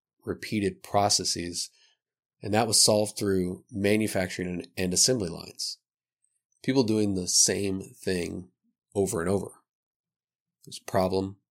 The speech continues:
solution, innovate, repeat. That is how we faced rapid change in a complicated world, which is pretty straightforward.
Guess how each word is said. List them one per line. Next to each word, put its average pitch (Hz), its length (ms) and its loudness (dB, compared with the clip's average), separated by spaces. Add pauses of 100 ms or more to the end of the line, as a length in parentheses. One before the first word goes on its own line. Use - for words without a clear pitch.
(240)
solution, 107 840 0 (500)
innovate, 92 520 0 (500)
repeat. 92 480 -4 (800)
That 95 280 2
is 107 120 2
how 95 180 -2
we 90 180 -4
faced 87 520 -4 (180)
rapid 90 320 -2
change 87 540 -6 (100)
in 92 140 -6
a 76 80 -6
complicated - 720 -6
world, - 300 -18 (500)
which 180 100 -8
is - 80 2
pretty 196 240 0
straightforward. - 680 -2